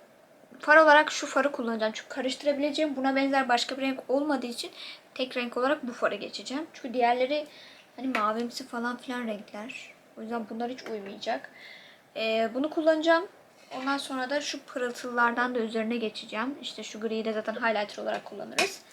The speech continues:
Bakalım. Ee, fırça konusunda biraz emin olamadım. Yani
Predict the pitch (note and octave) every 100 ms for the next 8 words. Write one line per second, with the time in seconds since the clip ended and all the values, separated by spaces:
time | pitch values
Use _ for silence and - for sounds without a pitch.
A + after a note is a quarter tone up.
0 | - - - - - E4 E4+ E4 A#3+ -
1 | - - A3+ A#3 D4 F#4+ G4+ G4+ G4 G4
2 | F4 D4 C#4+ - C4+ C4 B3+ A#3+ A#3 A3+
3 | C#4+ - - - - - - - - -
4 | - _ _ _ _ - A#3 A#3+ B3